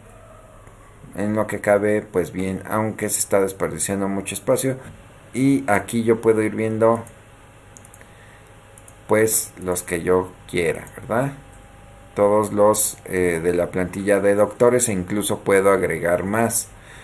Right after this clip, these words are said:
Me voy al que sigue y aquí puedo llenarlo y va a aparecer en la tabla médicos como lo acabamos de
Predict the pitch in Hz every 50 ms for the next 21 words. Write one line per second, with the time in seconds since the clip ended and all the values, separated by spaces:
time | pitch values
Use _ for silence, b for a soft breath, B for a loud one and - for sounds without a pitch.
0 | B B B - - 92 87 90 98 101 101 101 - 110 101 - 120 120 110 117
1 | 117 110 95 85 - - 95 - - 92 95 98 95 101 107 107 107 107 104 107
2 | 110 107 104 95 85 95 95 92 92 95 87 85 82 - 98 98 98 95 95 92
3 | 87 82 - - 98 95 92 95 92 90 92 95 101 101 95 101 95 - - 104
4 | - - - 104 104 104 104 107 110 113 113 B B B B B B B B B
5 | B B - - - - - - - - 90 87 85 - 90 90 90 92 92 92
6 | 92 92 87 85 87 87 87 90 87 -